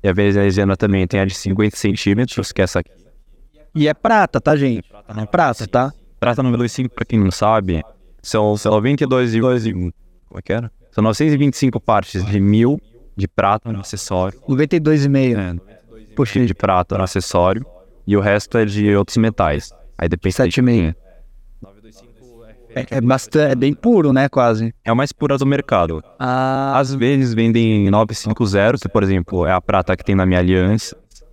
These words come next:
Speaker 1: que é um pouco mais pura também, é um pouco mais cara,
Speaker 2: Aham.
Speaker 1: mas pro consumidor não vai fazer tanta diferença.
Speaker 2: Tá.
Speaker 1: E a prata mil, que seria a prata pura,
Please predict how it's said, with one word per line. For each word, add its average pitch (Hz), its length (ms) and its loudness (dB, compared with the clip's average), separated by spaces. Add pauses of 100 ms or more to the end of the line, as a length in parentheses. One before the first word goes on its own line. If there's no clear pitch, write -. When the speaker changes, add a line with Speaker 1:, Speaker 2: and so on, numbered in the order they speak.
(180)
Speaker 1:
que - 80 0
é - 20 2
um 95 80 0
pouco 113 240 0
mais 104 220 2
pura 117 420 0
também, 98 280 0
é 87 40 0
um 85 40 -2
pouco 95 220 -2
mais 95 280 -2
cara, 98 360 2 (160)
Speaker 2:
Aham. 131 360 -2
Speaker 1:
mas 117 180 0
pro 143 360 0
consumidor 131 580 0
não 123 80 2
vai 120 100 0
fazer 123 140 0
tanta 117 260 -2
diferença. 85 640 -4 (140)
Speaker 2:
Tá. 117 300 0
Speaker 1:
E 104 80 0
a 98 80 0
prata 127 360 0
mil, 104 320 2
que - 120 -12
seria 92 160 2
a - 20 0
prata 101 320 0
pura, 101 500 0